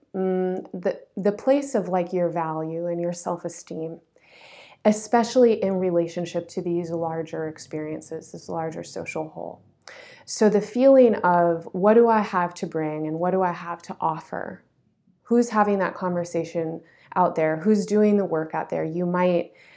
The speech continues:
um, put people on pedestals. You, you know, you might <laughs> have ideas of, uh, the groups or the experience that you wanna be a part of and not know how you fit in or what, again, like, what you have to bring.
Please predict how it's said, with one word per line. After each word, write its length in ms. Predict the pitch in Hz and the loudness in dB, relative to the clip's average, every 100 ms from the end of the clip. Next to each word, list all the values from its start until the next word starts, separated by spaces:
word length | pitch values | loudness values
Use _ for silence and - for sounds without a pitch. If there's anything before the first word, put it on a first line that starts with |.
| - _ _ | -20 _ _
um, 540 | 185 180 175 170 175 180 | 2 4 4 0 -4 0
put 180 | 240 233 | 0 2
people 280 | 247 247 | 0 2
on 160 | 247 220 | 2 2
pedestals. 640 | 240 285 - - - - 185 | -2 -2 -2 -4 -4 -6 -2
You, 240 | 175 175 185 | -2 -2 -2
you 100 | 180 | 0
know, 200 | 170 180 | 2 2
you 180 | 190 | 2
might 220 | 190 190 202 | 2 2 2
<laughs> 100 | 208 | 4
have 160 | 202 | 6
ideas 640 | 202 170 185 190 185 175 180 | 6 4 2 6 6 6 4
of, 320 | 170 165 - - | 0 -2 -10 -4
uh, 320 | 170 165 160 156 | 0 2 2 0
the 60 | 180 | -4
groups 640 | 175 180 180 175 - - | 0 2 4 2 -6 -2
or 240 | 175 170 | 2 2
the 140 | 170 165 | 2 0
experience 580 | 165 - 170 175 170 - | -2 0 2 2 0 -4
that 80 | |
you 140 | - 170 | -4 -2
wanna 160 | 170 | -2
be 100 | 165 | 0
a 60 | 160 | -4
part 320 | 160 170 170 | -2 -2 0
of 280 | 160 160 156 - - - - - | 0 -2 -4 -14 -20 -20 -6 2
and 380 | 185 180 175 | 4 4 4
not 260 | 180 180 - | 4 2 0
know 640 | 180 170 170 170 160 160 - _ _ _ _ _ _ | 0 0 4 4 4 0 -12 _ _ _ _ _ _
how 300 | - 185 175 | 2 4 4
you 160 | 170 | 2
fit 320 | 165 - - - | -2 -4 -4 -4
in 240 | - 180 _ _ _ _ | -8 -12 _ _ _ _
or 160 | 190 185 | 4 4
what, 220 | 170 - | 4 0
again, 360 | - 170 170 165 | -2 0 0 0
like, 180 | 160 165 | -4 0
what 160 | 175 | 0
you 80 | 175 | 0
have 220 | 170 160 | -4 -8
to 100 | - | -8
bring. 340 | 170 165 170 | -4 -4 -4